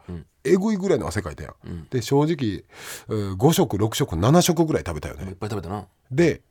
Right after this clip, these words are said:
Speaker 2: 次の日、体重測ったら、
Speaker 1: うん。
Speaker 2: 零点八落ちてたから。
Speaker 1: あ、へえ。
Speaker 2: 本当に。
Speaker 1: まあ、
Speaker 2: そ-、
Speaker 1: 汗と代謝で。
Speaker 2: それぐらい。ほんで、タイの人ね、
Speaker 1: うん。
Speaker 2: 全然汗かいてないんですよ。
Speaker 1: あ、もう慣れとんか。
Speaker 2: もうこれが当たり前らしいんです。
Speaker 1: うんうん。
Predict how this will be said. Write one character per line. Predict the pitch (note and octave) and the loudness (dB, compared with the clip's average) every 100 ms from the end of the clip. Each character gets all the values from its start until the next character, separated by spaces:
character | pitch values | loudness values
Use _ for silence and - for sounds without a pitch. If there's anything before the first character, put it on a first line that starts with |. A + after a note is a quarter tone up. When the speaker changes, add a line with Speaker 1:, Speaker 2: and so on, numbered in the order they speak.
| - | -8
Speaker 2:
次 | - E3 | 0 4
の | D#3+ | 4
日、 | B2 C3 A#2+ - | 4 0 -2 -2
体 | D3+ | -2
重 | C#3 | 0
測 | C#3 F2 | -2 -6
っ | |
た | C#2 | -10
ら、 | C2+ B1+ | -14 -14
Speaker 1:
う | E2 | -10
ん。 | F2 | -4
Speaker 2:
零 | E3 A3 | 0 0
点 | - D2 | -2 -6
八 | C2+ A#2 - | -6 -8 -6
落 | C#2+ | -10
ち | - | -8
て | - | -6
た | - | -8
か | - | -10
ら。 | |
Speaker 1:
あ、 | E2+ F2 | -8 -6
へ | E2+ | -6
え。 | E2+ F2+ F2 F2+ F2 - _ | -8 -8 -8 -8 -10 -12 _
Speaker 2:
本 | B2 A2 | 0 0
当 | F#2 F#2 | -2 -6
に。 | D2+ | -4
Speaker 1:
ま | F2 | 4
あ、 | |
Speaker 2:
そ-、 | G3 | 4
Speaker 1:
汗 | G#2 | 4
と | - | -4
代 | G#2 G2 | -6 -6
謝 | G2 | -6
で。 | F2+ - | -8 -10
Speaker 2:
そ | - - D3+ | -10 -6 -2
れ | F3+ | 0
ぐ | D#3 | 2
ら | D#3+ | 0
い。 | A#2+ | 0
ほ | C3+ | -2
ん | |
で、 | C3 | -2
タ | - G#3 | 2 4
イ | C3 | 4
の | |
人 | F2 E2 | 0 -8
ね、 | E2 D#2 - | -10 -12 -16
Speaker 1:
う | F2 | -16
ん。 | F2+ - | -16 -12
Speaker 2:
全 | - D3 F3 | 0 4 6
然 | D#3 F#3+ | 6 4
汗 | F2+ A2+ | 4 -2
か | E2 | -4
い | |
て | D2 | -8
な | D2+ | -10
い | B1 | -12
ん | |
で | |
す | - | -18
よ。 | - - | -20 -20
Speaker 1:
あ、 | E2+ E2+ | -16 -8
も | |
う | G#2+ | -4
慣 | A#2+ | -4
れ | F2+ | -6
と | |
ん | D#2+ | -10
か。 | - _ | -16 _
Speaker 2:
も | A#2 | -2
う | G#2+ - | -2 -2
こ | - A#3 | 2 8
れ | A3 | 8
が | F#3 G#3+ | 8 6
当 | A3 | 6
た | - | 2
り | G2 | -2
前 | F#2+ F#2 | -2 -2
ら | F2 | -4
し | - | -8
い | |
ん | - | -16
で | - | -16
す。 | F#2+ | -12
Speaker 1:
う | |
ん | F2+ | -10
う | F2 | -10
ん。 | F2 F2 | -12 -14